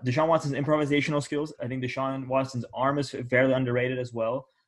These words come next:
I would say that Deshaun Watson's a very smart quarterback too. You can see that, you know, he's, I mean, he's become a veteran presence on that team, and he's only, what, like,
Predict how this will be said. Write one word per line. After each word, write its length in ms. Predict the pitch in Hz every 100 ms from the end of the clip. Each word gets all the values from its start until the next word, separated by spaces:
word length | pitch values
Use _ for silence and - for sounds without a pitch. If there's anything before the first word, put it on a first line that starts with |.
| _
I 60 | 147
would 100 | 160
say 80 | 180
that 240 | 160 151
Deshaun 240 | 143 175 196
Watson's 260 | 202 151
a 60 | 131
very 200 | 147 151
smart 280 | 151 143 131
quarterback 360 | 143 135 120
too. 100 | -
You 220 | 147 127
can 140 | 123 131
see 160 | 151 156
that, 140 | 135
you 80 | 127
know, 140 | 117
he's, 340 | - 135 120 123 _ -
I 20 |
mean, 140 | 127 127
he's 220 | 143 131
become 260 | 131 151
a 60 | 151
veteran 340 | 123 135 139
presence 260 | 131 131 123
on 80 | 120
that 140 | 117
team, 240 | - 139 127
and 160 | 123 123
he's 160 | 131 135
only, 200 | 143 143
what, 160 | 127
like, 120 | -